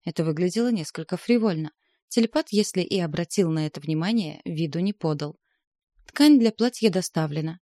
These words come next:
Приветливо улыбаясь, он обратился ко мне. «Я лично передал её швее». Он дождался, когда служанка выйдет, и добавил: «Должен заметить, что погода в Паттаве значительно лучше. Подумываю позвать друида, чтобы он разогнал тучи над местом проведения завтрашней свадебной церемонии».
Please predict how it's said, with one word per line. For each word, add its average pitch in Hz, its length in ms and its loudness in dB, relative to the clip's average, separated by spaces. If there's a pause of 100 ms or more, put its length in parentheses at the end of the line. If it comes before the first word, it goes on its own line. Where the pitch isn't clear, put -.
Приветливо 180 560 4
улыбаясь, 170 500 -2
он 175 160 2
обратился 160 540 -2
ко - 100 -4
мне. 165 240 -2 (420)
«Я 190 180 4
лично 180 360 0
передал 190 460 0
её 160 260 -2
швее». 196 380 -4 (280)
Он 180 140 4
дождался, 160 480 -2
когда 165 300 -4
служанка 156 480 -4
выйдет, 196 320 -2
и - 20 -10
добавил: 156 460 -4 (480)
«Должен 190 340 4
заметить, 202 420 -2
что - 200 0
погода 156 380 -2
в - 100 -10
Паттаве 160 400 -2
значительно 196 600 -2
лучше. 226 360 -8 (300)
Подумываю 254 480 4
позвать 190 460 -2
друида, 214 460 0
чтобы 165 320 -2
он 165 100 0
разогнал 160 460 -2
тучи - 320 -4
над 156 260 -4
местом 160 340 -4
проведения 170 560 -2
завтрашней 165 540 -4
свадебной 165 520 -4
церемонии». 202 580 -2